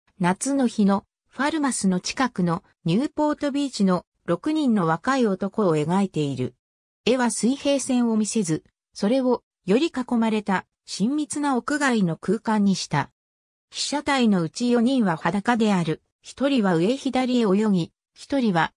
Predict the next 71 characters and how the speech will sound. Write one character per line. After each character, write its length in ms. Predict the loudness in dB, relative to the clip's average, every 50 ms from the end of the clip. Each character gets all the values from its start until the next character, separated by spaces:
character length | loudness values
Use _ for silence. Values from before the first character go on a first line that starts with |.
| _ _ _
下 280 | -16 -10 -4 -4 -4
左 340 | -2 -2 -2 0 0 2 2
の 100 | 2 2
岩 240 | 2 2 2 2 2
の 180 | 2 0 0 0
上 200 | 2 2 2 2
で 100 | 2 2
休 300 | 0 0 -2 0 0 0
み、 180 | 0 0 -2 _ _ _ _ _
一 240 | -20 -4 2 2 2
人 140 | 4 4 2
は 180 | 2 0 0 _ _ _ _ -14
下 240 | -12 -6 -2 -2
右 260 | -2 -2 -2 -2 -2 0
で 100 | 0 2
水 260 | 0 0 2 2 2
遊 300 | 0 0 -2 -2 -2 0
び 140 | 0 2 0
を 80 | 0
し 160 | 0 -2 -2
な 140 | -2 -2 -2
が 100 | -2 -2
ら 220 | -2 -2 -4 -6 -8 _ _ _ _
ボ 200 | 0 0 2 2
ー 20 | 2
ト 100 | 0 0
を 80 | -2 -2
掴 300 | -4 -6 -6 -4 -2 0
ん 60 | 0
で 120 | 2 2
い 80 | 2 2
る 100 | 2 0
し、 220 | 0 -2 -4 -6 _ _ _ _
一 260 | _ -14 -6 -4 -2 0
人 120 | 0 2
は 200 | 2 0 0 -2 _ _ _ _ -10
中 340 | -6 -2 -2 0 0 0 0
央 180 | 0 0 2
で 220 | 2 2 0 -2 _ _ _ _ _ _
ボ 200 | 0 2 2 2
ー 20 |
ト 160 | 0 0 0
の 140 | 0 2 2
横 260 | 0 0 0 0 0
に 120 | 0 0 0
腰 260 | -2 -4 -4 -6 -6
掛 200 | -6 -6 -4 -2
け 120 | -2 -2
て 100 | 0 0
い 140 | 0 0 0
る。 180 | -2 -4 -6 -8 _ _ _ _ _ _ _ _ _ -2
残 280 | -2 -2 0 0 -2
り 100 | 0 -2
二 260 | -4 -6 -6 -6 -4 -2
人 140 | 0 2
は 140 | 2 2 0
服 320 | -2 -6 -10 -4 -2 0 0
を 80 | 0
着 120 | -2 -4 -4
て 120 | -2 0
い 140 | 0 0 -2
る。 160 | -4 -6 -8 -10 _ _ _ _ _ _ _ _ _ _ _
一 260 | _ -14 -6 -4 -2
人 160 | 0 0 2
は 220 | 2 2 0 0 -4 _ _ _ _
白 320 | -10 -6 -2 -2 0 0 0
の 160 | 0 0 0
ズ 120 | 0 0
ボ 160 | 0 2 0
ン 80 | 2 2
で 220 | 2 0 -2 -2